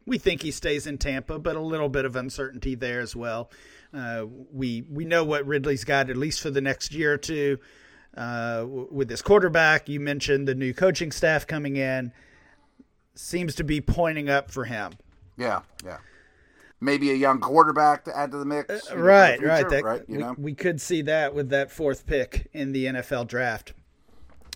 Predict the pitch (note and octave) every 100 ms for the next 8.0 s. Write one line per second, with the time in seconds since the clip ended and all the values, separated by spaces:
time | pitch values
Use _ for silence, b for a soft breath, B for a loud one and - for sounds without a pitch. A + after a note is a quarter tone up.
0 | - - F#3 D#3 F3 A#3 A3+ G#3 F3+ E3+
1 | D#3+ C#3 D#3 G3 G3+ F#3+ E3+ C#3+ D3 A#3+
2 | - F3+ D#3+ F#3 - D3+ D3 D3 D3+ D#3
3 | - E3 G#3+ G#3 F#3 D#3 D3+ G3+ - -
4 | D#3+ D#3 C#3 D3 C#3+ - - - - B2+
5 | B2+ B2+ - C3 - - C3 D3+ - -
6 | - - E3+ D3+ E3 D#3+ - C#3+ D3 D3+
7 | - D#3+ C3 E3 D#3+ D3+ D3+ D3+ C#3+ C#3+